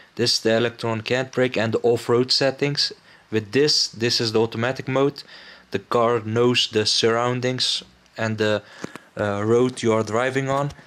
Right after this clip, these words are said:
It has the air suspension. You can raise and lower the car if you want. Fully loaded, this car. Looks fantastic.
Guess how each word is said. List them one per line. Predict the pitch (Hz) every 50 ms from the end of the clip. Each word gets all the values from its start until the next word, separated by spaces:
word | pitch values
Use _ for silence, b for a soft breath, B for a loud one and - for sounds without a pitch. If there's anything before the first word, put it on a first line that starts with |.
| B -
It | - -
has | 120 117 107 98
the | 101 - -
air | 131 139 143 -
suspension. | - - - - - - 123 127 123 117 - 127 117
You | 107 101
can | - - 117 110 113
raise | 113 117 123 117 113
and | 113 110 110 110
lower | 117 117 120 120 117
the | 110 110
car | 110 - 113 110 110 110
if | 107 107 -
you | - 107
want. | 107 110 110 110 110 - b b b b b b b b b b b b b b b _ _
Fully | - - - 135 143 147 135 131
loaded, | 123 123 127 123 123 120 117 113 -
this | - 110 113 -
car. | - - 117 113 117 120 123 123 b b b b b b b b b b -
Looks | 110 123 131 131 -
fantastic. | - - 120 110 113 - 120 123 117 - - - 123 117 - -